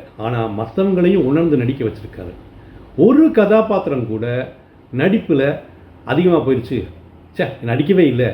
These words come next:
நீங்க நல்லா நடிச்சிருக்கலாம்" அப்படின்னு நம்மளை சொல்ல வைக்கவே இல்லை. எல்லா கதாபாத்திரங்களும்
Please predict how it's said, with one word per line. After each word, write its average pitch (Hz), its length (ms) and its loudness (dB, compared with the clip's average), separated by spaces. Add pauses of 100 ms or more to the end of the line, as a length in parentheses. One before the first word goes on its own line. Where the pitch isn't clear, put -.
(180)
நீங்க 127 220 -4
நல்லா 180 180 -2
நடிச்சிருக்கலாம்" 131 500 -4 (260)
அப்படின்னு 147 440 2
நம்மளை 139 200 -2
சொல்ல 139 280 -2
வைக்கவே 135 380 -2
இல்லை. 90 220 -6 (280)
எல்லா 240 500 2
கதாபாத்திரங்களும் 147 840 -2